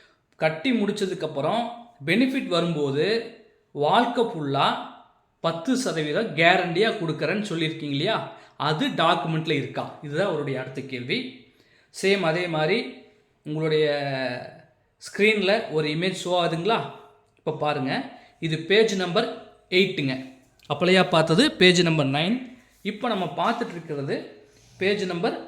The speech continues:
எயிட். ஃபர்ஸ்ட் அந்த, அந்த ஸ்க்ரீன், அந்த ஸ்க்ரீன்ல தெரியிற அந்த விஷயத்தை பாருங்க. ஆப்ஷன் ஒன், ரெகுலர் இன்கம் பெனிஃபிட். உங்களுக்கு தெரியுதுங்களா? நான் கொஞ்சம் பெருசு பண்ணி காமிக்கிறேன் பாருங்க. என்ன சொல்லியிருக்கான்? On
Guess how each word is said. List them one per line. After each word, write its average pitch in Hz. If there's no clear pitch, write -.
எயிட். 139
ஃபர்ஸ்ட் 180
அந்த, 170
அந்த 165
ஸ்க்ரீன், 214
அந்த 170
ஸ்க்ரீன்ல 214
தெரியிற 180
அந்த 160
விஷயத்தை 160
பாருங்க. 151
ஆப்ஷன் 214
ஒன், 175
ரெகுலர் 196
இன்கம் 165
பெனிஃபிட். 143
உங்களுக்கு 156
தெரியுதுங்களா? 185
நான் 156
கொஞ்சம் 160
பெருசு 160
பண்ணி 156
காமிக்கிறேன் 151
பாருங்க. 151
என்ன 202
சொல்லியிருக்கான்? 185
On 180